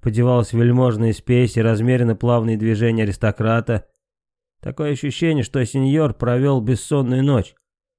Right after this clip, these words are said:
Глаза воспаленные, суетливые, почти затравленно бегают в стороны. Лицо как будто постарело за минувшие сутки.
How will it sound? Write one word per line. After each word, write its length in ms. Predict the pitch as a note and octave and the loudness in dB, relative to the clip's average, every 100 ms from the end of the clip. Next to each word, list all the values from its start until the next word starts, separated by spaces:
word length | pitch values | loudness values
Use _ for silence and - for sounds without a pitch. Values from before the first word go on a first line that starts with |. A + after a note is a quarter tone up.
| _ | _
Глаза 300 | G2+ G2 G2+ | -4 -2 -2
воспаленные, 680 | F#2+ - G#2 A#2 B2 G#2 F2 | -2 -2 0 2 2 0 -2
суетливые, 680 | - G#2 G2 A2 A#2+ G#2+ G#2 | -2 -4 -2 0 0 0 0
почти 340 | G#2+ - A#2+ | -2 -2 -2
затравленно 640 | G#2 G#2+ A2+ A#2 A2 G#2 | 0 0 0 0 0 0
бегают 360 | G2+ A2 G2+ G2+ | 0 0 0 -4
в 40 | |
стороны. 500 | - B2 B2 A2 F#2+ - _ _ _ _ | -4 0 0 0 -2 -8 _ _ _ _
Лицо 500 | G2 F#2+ - B2 A2+ | -6 -6 -6 -2 -2
как 240 | - G2+ | -2 -4
будто 300 | F#2+ G#2+ - | -2 -4 -4
постарело 680 | - G#2 - G#2+ G#2+ A2+ G#2+ | -6 -6 -2 0 2 2 0
за 100 | F2 | 0
минувшие 480 | G2 G2+ G2 F2+ G#2 | -2 0 -2 -4 -4
сутки. 500 | F#2 G#2+ F#2+ - G2 | -4 -2 -4 -6 -20